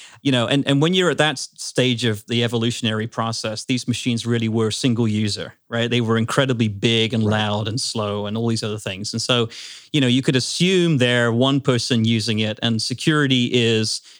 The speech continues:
Speaker 1: "This is my computer."
Speaker 2: They were basically Arduinos. Uh, they
Speaker 1: Yeah. Yeah. And I have a key on the front as well. So this is my computer. And when I'm done, I lock it. I turn the key and everything's good, right? So, so that kind of mentality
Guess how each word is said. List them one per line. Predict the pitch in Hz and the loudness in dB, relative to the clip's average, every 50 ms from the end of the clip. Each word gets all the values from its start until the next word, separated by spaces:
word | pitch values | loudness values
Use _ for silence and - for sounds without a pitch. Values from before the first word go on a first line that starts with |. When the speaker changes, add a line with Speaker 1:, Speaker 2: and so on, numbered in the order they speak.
| _ - | _ -4
Speaker 1:
"This | 135 - 131 | -2 -2 0
is | 113 117 | 2 2
my | 113 107 | 2 0
computer." | 104 - 117 98 - 104 90 90 87 - - - | 0 0 -2 -2 -2 -4 -4 -4 -6 -10 -12 -14
Speaker 2:
They | - 233 247 180 202 214 | -14 -6 0 2 2 4
were | 208 202 | 4 4
basically | 160 196 185 - 165 - 147 135 | 4 2 2 0 0 0 2 2
Arduinos. | 110 107 101 101 104 95 78 67 69 - - - - - | 2 2 2 2 2 0 0 -2 -4 -4 -6 -6 -6 -4
Uh, | 120 113 | -4 -4
they | 107 110 147 156 | -2 0 0 0
Speaker 1:
Yeah. | 139 110 98 - - - _ _ _ _ _ _ - | 0 0 -2 -6 -12 -18 _ _ _ _ _ _ -4
Yeah. | - 120 101 98 - | -2 -2 -2 -2 0
And | 139 151 | 2 2
I | 160 | 2
have | 170 151 | 2 2
a | 139 | 0
key | - - 214 190 | 2 2 2 2
on | 165 147 | 2 2
the | 131 127 | 2 0
front | - 123 98 92 90 - - | 0 -2 -2 -2 -4 -8 -6
as | 123 - | -4 -2
well. | 135 110 98 95 | -2 -2 -2 -2
So | - - 139 | -4 -2 -2
this | 143 131 | -2 -2
is | 143 147 | 0 0
my | 165 165 165 | 0 0 0
computer. | - 151 123 151 139 131 131 131 131 131 - | 0 -2 0 0 0 2 2 2 0 0 0
And | 123 123 123 | 0 2 2
when | 127 127 | 2 2
I'm | 120 | 0
done, | 117 123 117 | 0 0 0
I | 113 | 0
lock | 113 113 110 110 - - | 0 -2 -2 -4 -6 -8
it. | 92 - _ | -8 -8 _
I | - 107 | -6 -4
turn | 110 - 123 113 | -2 -2 -2 -2
the | 110 104 | -2 -2
key | - 120 107 | -4 -4 -4
and | 107 110 | -4 -6
everything's | 110 107 113 110 110 - | -8 -8 -8 -10 -10 -10
good, | - 110 90 - - | -10 -12 -12 -10 -8
right? | 110 117 120 - - | -8 -8 -8 -6 -4
So, | - 123 120 117 - - - - - - - - - | -2 -2 -2 -2 -4 -8 -16 -20 -20 -20 -18 -10 -4
so | - 151 139 127 120 | 0 0 2 2 2
that | 123 156 175 180 - | 2 2 0 2 0
kind | 180 165 147 | 0 2 2
of | 135 | 2
mentality | 135 120 120 - 175 196 190 165 123 113 110 110 113 117 | 2 0 0 2 2 2 2 2 0 0 0 -2 -4 -6